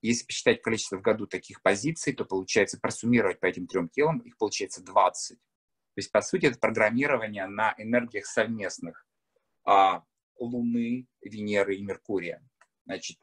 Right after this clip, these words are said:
а, двадцать восемь — это цикл Луны, стандартный. Значит, двадцать восемь вообще считается число Луны, семёрка число Луны, потому что у Луны четыре фазы. Это молодая растущая Луна, полнолуние, убывающая Луна и новолуние.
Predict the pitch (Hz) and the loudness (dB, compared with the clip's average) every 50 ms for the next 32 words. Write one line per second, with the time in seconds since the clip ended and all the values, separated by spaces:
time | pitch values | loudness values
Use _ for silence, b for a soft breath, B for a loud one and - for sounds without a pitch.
0 | - - 101 95 92 90 87 87 - _ _ _ - 110 117 120 120 - - - | -6 0 2 4 4 4 4 2 -2 _ _ _ 0 6 8 8 8 6 0 -4
1 | 131 147 165 - 143 135 123 117 - - - 127 - - 127 123 123 123 120 110 | -4 -4 -4 -2 -4 -4 -2 -2 -4 -4 -8 -10 -6 -4 -2 0 0 0 0 -2
2 | 92 - - - - 110 110 117 110 101 - - - 87 85 - _ _ _ - | -4 -8 -8 -4 -2 -2 2 4 4 2 2 0 -4 -10 -10 -12 _ _ _ -14
3 | 90 85 - - - - 104 110 107 - - - 113 113 - - 92 - - 107 | -12 -12 -12 -14 -8 0 2 2 2 2 -2 -4 -4 -4 -4 -6 -8 -8 -8 -10
4 | - - - - 85 - - - - - 95 92 98 107 143 156 123 - - - | -10 -6 -4 -4 -4 -4 -8 -10 -4 -4 -2 -2 0 0 0 0 -2 -2 -4 -2
5 | 113 113 107 95 - - - - - - 101 95 92 113 156 170 - - - 104 | 0 2 2 2 2 0 -4 -10 -6 -4 -2 0 2 2 0 0 0 -2 -2 -2
6 | 104 98 - - - 90 - - - 101 95 95 101 101 101 98 85 - - - | -2 -4 -4 -2 -2 -2 -2 -2 -4 -4 -2 -2 -2 -4 -4 -4 -4 -4 -6 -6
7 | - - 104 98 92 87 87 82 78 - B B B B B B B B B B | -2 0 2 2 2 4 2 2 0 0 B B B B B B B B B B
8 | B B - - - 120 110 92 90 87 - 107 113 131 139 - - - - - | B B -18 0 4 6 6 6 4 2 0 -2 -2 -2 -2 -4 -6 -12 -8 -2
9 | 107 104 98 95 98 98 101 101 101 - 98 92 85 87 - - - 139 135 - | 0 2 2 2 2 2 2 2 2 2 0 -2 -2 -4 -8 -14 -14 -12 -12 -8
10 | - 139 120 113 110 104 95 90 - - 98 98 98 95 98 104 101 101 98 92 | -6 -6 -6 -6 -4 -6 -6 -6 -6 -8 -8 -6 -4 -4 -6 -6 -8 -12 -14 -12
11 | 87 85 82 82 - - 101 101 98 90 90 - - - 90 85 87 87 80 80 | -12 -12 -12 -14 -12 -6 -2 0 0 0 0 -4 -8 -12 -14 -16 -14 -12 -14 -14
12 | - _ - 101 98 95 92 90 92 92 92 87 85 82 82 87 92 104 117 143 | -14 _ -14 -12 -10 -8 -6 -4 0 2 2 0 0 -2 _ -20 -8 -4 -4 -4
13 | - | -4